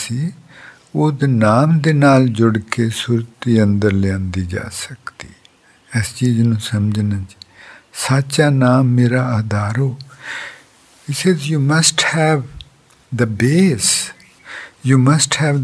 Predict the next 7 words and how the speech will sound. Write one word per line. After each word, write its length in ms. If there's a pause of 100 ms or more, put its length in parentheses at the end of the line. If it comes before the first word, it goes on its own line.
the 140
support 840 (1300)
to 80 (160)
stay, 340 (260)
because 380
the 80 (120)
mind 440